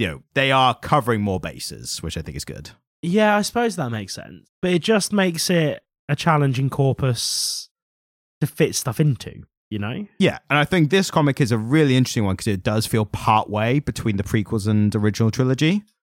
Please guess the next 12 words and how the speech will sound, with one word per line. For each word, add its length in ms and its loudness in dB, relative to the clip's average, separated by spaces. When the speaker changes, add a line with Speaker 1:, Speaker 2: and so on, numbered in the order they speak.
Speaker 2:
Yeah, 380 4
I 60 2
mean, 160 4
I 80 4
suppose 400 4
because 840 -4
Speaker 1:
You've 100 0
got 280 0
Anakin 420 0
backstory, 760 -2
but 160 2
Vader's 680 -2